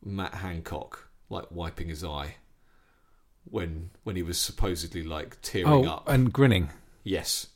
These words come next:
Speaker 1: When, was it when the first guy was getting the jab? Was that it?
Speaker 2: I
Speaker 1: I
Speaker 2: can't
Speaker 1: think it was. It was when that old guy, that William Shakespeare guy, it was like he was so, he was just so happy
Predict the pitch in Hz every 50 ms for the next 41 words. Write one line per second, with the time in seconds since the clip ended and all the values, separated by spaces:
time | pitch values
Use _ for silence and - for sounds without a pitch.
0 | _ _ _ - _ - - _ _ _ _ - - 101 98 92 90 87 85 82
1 | 87 98 - - _ - 139 139 180 381 - - 151 143 139 143 143 143 143 139
2 | 139 135 127 - - 139 - - - - - 135 117 113 - - 123 110 101 95
3 | 92 - - 95 95 92 90 95 101 78 62 50 - - - - _ - _ _
4 | _ _ - _ _ _ _ _ _ _ _ _ - _ _ _ _ - 98 -
5 | 110 123 - - - - - _ _ _ _ _ _ _ _ _ _ _ _ -
6 | _ - - - - - - 110 - 202 196 185 180 214 - - 151 143 120 123
7 | 139 143 139 131 123 151 151 135 - 107 90 87 87 104 - 107 113 110 104 101
8 | 98 - 123 110 - - - - 78 76 80 76 69 60 85 - _ _ _ _
9 | _ _ _ _ _ _ _ _ _ _ _ _ _ _ _ - 101 - - -
10 | 117 104 - 120 117 113 113 - - - - 147 123 113 113 110 110 113 104 101
11 | 95 - 117 - - - - 123 113 107 101 104 113 107 92 - - 76 73 80
12 | -